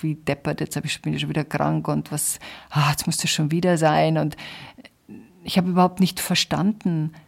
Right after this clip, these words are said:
was das für eine, ja, ein Geschenk ist, sowas zu haben, was einen warnt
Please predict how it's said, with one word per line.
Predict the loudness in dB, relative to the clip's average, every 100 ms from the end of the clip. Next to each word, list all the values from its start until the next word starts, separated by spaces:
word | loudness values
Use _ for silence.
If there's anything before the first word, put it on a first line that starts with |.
| _ _ -20 -4
was | -2 -2 -2
das | -2 -2
für | -2 -2 -2
eine, | 0 0 0 -2 -2 -6 -10 _ _ _ _ _ _ _ _ _ _ _ _ _ _ _ _
ja, | -4 0
ein | 0
Geschenk | 2 2 4 4 4 0
ist, | -8 -10 -16 _ _ _ _ _ _ _ _ _
sowas | -4 0 2 4 4 4
zu | 0 0
haben, | 0 0 2 0 -2 -6 _ _ _ _ _ _ _ _ -6
was | -4
einen | 0 0 0
warnt | 0 0 -2 -4 -10